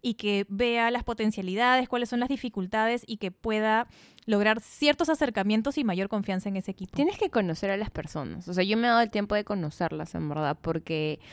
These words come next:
Speaker 2: o sea, inicialmente, como te digo, este, habían cosas que a mí no me parecían y las he tenido que conversar con ellas, ¿no? Entonces, eh, yo creo que es darse el tiempo de conocer a la persona,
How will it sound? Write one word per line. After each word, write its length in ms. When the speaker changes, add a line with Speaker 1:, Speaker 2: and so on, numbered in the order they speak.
Speaker 2:
o 100
sea, 300
inicialmente, 680
como 240
te 120
digo, 460
este, 800
habían 300
cosas 280
que 120
a 20
mí 120
no 80
me 120
parecían 640
y 120
las 180
he 40
tenido 320
que 100
conversar 540
con 220
ellas, 320
¿no? 140
Entonces, 640
eh, 400
yo 140
creo 180
que 60
es 80
darse 240
el 80
tiempo 220
de 60
conocer 360
a 60
la 120
persona, 380